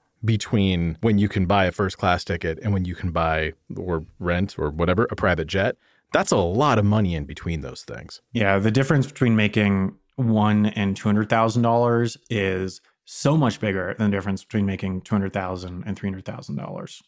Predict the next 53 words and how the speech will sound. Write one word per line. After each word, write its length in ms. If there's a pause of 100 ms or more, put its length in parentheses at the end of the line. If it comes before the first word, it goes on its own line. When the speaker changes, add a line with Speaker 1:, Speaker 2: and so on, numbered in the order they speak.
(140)
Speaker 1:
Yeah, 360
and 420
if 120
you 140
get, 320
you 300
know, 100
the 120
numbers 300
high 200
enough, 420
the 80
difference 260
between 120
a 100
million 240
dollars 380
a 40
year 180
and 140
two 140
million 240
dollars 280
a 40
year 180
is 200
basically 480
nothing. 400 (240)
Speaker 2:
Very 260
little. 300 (240)
So 160
it's 120
really 160
hard 140
to 60
motivate 340
yourself 340
to 60
do 140
the 100
work. 320 (220)
It's 160
different 320
when 120
you're 180
in 80
an 200
industry 400
that 160
has 180
more 260
compounding 520
effect, 520